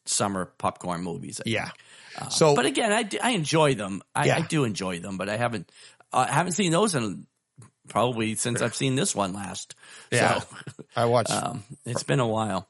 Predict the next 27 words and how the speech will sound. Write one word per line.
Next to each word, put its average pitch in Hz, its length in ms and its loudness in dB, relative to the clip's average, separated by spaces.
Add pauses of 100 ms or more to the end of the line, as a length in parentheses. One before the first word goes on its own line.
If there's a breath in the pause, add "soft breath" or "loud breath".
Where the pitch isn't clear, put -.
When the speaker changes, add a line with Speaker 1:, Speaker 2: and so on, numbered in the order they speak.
(100)
Speaker 2:
Rambo 110 440 2
First - 260 -6
Blood 98 200 -2
Part 101 200 0
Two. 101 180 -2
I 92 80 0
watch 87 260 -4
every 85 240 -6
year 85 160 -8
as 78 100 -10
well. 80 220 -6
I 82 40 -8
wa-, 90 220 -8
usually 104 280 -2
watch 90 240 -4
that 90 200 -4
one 85 140 -6
in 80 60 -12
the - 60 -10
Speaker 1:
Okay. - 80 -10
Speaker 2:
summer. 90 360 -4 (680 loud breath)
Um, 92 500 2 (800)
let 147 160 4
me 165 140 4
ask 143 240 2
you 127 100 0
this, 123 480 2